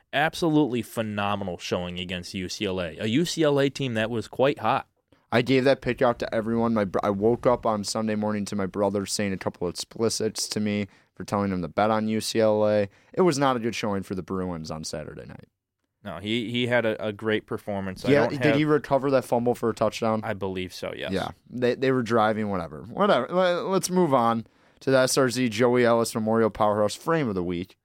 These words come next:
Speaker 1: I'll go first. So I know this one is going to ruffle a couple of feathers, but my frame of the week is Frazier from Twitter. He came out with a nice little note to Michigan State football to keep their heads up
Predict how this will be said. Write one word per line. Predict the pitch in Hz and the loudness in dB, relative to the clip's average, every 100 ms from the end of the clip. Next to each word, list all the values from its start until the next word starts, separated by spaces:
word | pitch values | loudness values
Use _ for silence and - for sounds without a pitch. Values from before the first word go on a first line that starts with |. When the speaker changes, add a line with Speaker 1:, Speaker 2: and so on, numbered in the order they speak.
| _ _ _ | _ _ _
Speaker 1:
I'll | 135 147 | 0 2
go | 151 131 | 4 4
first. | 110 - 110 92 - - | 2 -2 0 0 -4 -14
So | - 135 120 117 - | -6 0 2 2 0
I | 127 | -2
know | 135 156 175 | 2 2 4
this | 131 143 147 | 2 0 -2
one | 135 117 | -2 -2
is | - 143 143 120 | -2 0 2 0
going | 135 135 127 | 0 0 0
to | 123 120 117 | -2 0 2
ruffle | 101 117 117 120 113 | 2 2 2 -2 -4
a | |
couple | 107 110 - 104 | 0 0 0 -2
of | 95 | -2
feathers, | 104 95 95 | -2 0 -2
but | 90 - | -4 -4
my | 123 127 | 0 0
frame | - 127 113 | 0 -2 0
of | |
the | 107 | 0
week | 104 101 - | 2 0 -2
is | 98 - | -4 -4
Frazier | - 139 139 120 135 | -4 2 2 2 0
from | 123 117 107 | -2 -8 -12
Twitter. | - 123 110 101 - - - | -2 0 2 0 -2 -16 -10
He | - 123 | -2 -2
came | - 147 139 | 0 0 2
out | 131 | 2
with | 123 107 | 0 -2
a | 101 90 _ _ | -4 -4 _ _
nice | 135 147 165 156 - | -6 2 2 2 -2
little | 147 143 | 0 2
note | 127 123 127 - | 2 4 4 2
to | 120 | -6
Michigan | 120 123 - 120 | -4 -4 -4 -6
State | 107 - 113 - | -6 -2 -2 -2
football | 120 - 220 113 | -6 -4 0 0
to | 113 | -2
keep | - 156 151 | -4 -6 -2
their | 143 127 | 0 0
heads | 131 120 110 | 0 -2 2
up | 117 - | 2 2